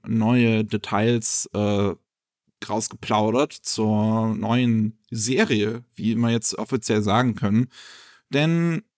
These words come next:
Star Blazers Rebel dreitausendeinhundertneunundneunzig oder Be Forever Yamato Rebel dreitausendeinhundertneunundneunzig,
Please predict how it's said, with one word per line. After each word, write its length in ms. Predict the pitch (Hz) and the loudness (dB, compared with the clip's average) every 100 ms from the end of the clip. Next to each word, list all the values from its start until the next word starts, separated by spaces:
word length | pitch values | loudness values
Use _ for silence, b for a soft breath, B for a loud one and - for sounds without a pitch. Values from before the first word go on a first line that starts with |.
| _ _ | _ _
Star 400 | - - 139 - | -8 -2 2 2
Blazers 800 | 208 208 202 208 175 180 - - | 2 2 4 4 2 0 -4 -4
Rebel 840 | 123 123 175 131 113 95 78 76 - _ _ _ _ | 0 0 2 2 2 2 0 -2 -6 _ _ _ _
dreitausendeinhundertneunundneunzig 1800 | 98 131 151 147 147 127 120 139 170 147 127 131 131 127 135 147 107 104 | -2 -2 0 2 2 0 -6 0 2 2 0 0 2 2 0 0 -4 -2
oder 120 | 98 | -4
Be 200 | 120 127 | -4 -6
Forever 340 | - 98 156 | -2 0 2
Yamato 380 | 113 101 95 - | 2 0 -2 -4
Rebel 400 | 92 98 92 92 | -4 -4 -2 -4
dreitausendeinhundertneunundneunzig, 1500 | 90 95 101 95 69 92 98 98 92 95 98 95 123 170 196 | -2 -4 -2 -4 -4 -4 -2 -2 -2 -2 0 0 0 0 -2